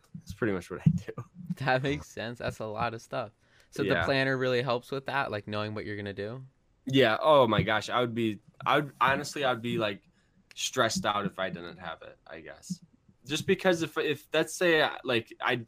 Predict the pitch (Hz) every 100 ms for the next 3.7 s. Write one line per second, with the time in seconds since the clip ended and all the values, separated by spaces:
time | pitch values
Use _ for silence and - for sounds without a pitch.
0 | - 123 127 127 127 - - 120 120 120
1 | - 107 117 95 107 117 113 110 107 104
2 | 95 - 87 90 90 - 95 95 - -
3 | _ _ _ - 117 107